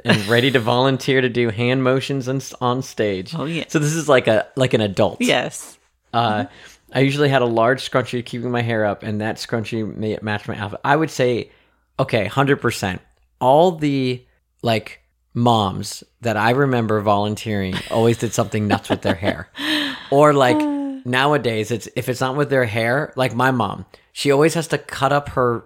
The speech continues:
Speaker 1: shirt
Speaker 2: <laughs>
Speaker 1: in a weird way or tie it in a certain knot or, or, you know, like, like, different things. And, uh, so, yeah, I, I could see that. I could see that. It's, it's time for adults.
Speaker 2: Well, you know,
Speaker 1: They try
Speaker 2: it's
Speaker 1: to relate to the kids
Speaker 2: Yeah.
Speaker 1: by doing something crazy with their hair.
Speaker 2: And, you know, they,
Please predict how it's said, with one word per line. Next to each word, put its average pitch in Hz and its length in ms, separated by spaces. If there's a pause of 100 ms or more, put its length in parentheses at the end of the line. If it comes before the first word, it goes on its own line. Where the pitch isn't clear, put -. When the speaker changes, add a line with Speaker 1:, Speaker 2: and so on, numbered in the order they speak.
(160)
Speaker 1:
shirt - 520 (280)
Speaker 2:
<laughs> - 280
Speaker 1:
in 143 140
a 135 80
weird 139 320
way 127 380
or 110 160
tie 127 400
it 139 80
in 131 120
a 127 100
certain 131 440
knot 123 500
or, 110 360 (340)
or, 123 240
you 139 220
know, 113 200
like, 107 400
like, 117 360
different 131 360
things. 101 600 (400)
And, 110 360
uh, 104 220
so, - 140
yeah, 135 280
I, 120 240
I 123 100
could 120 180
see 101 160
that. 98 400
I 123 160
could 135 160
see 107 160
that. 98 240
It's, - 300
it's 123 140
time 139 280
for 127 220
adults. 110 540
Speaker 2:
Well, 320 220
you 196 180
know, 208 140
Speaker 1:
They 156 100
try 170 200
Speaker 2:
it's 165 60
Speaker 1:
to - 20
relate 143 340
to 131 120
the 120 100
kids 131 260
Speaker 2:
Yeah. 156 220
Speaker 1:
by 120 100
doing 120 280
something 117 340
crazy 113 400
with 104 160
their 98 160
hair. 92 420
Speaker 2:
And, 170 260
you 202 80
know, 165 220
they, 165 300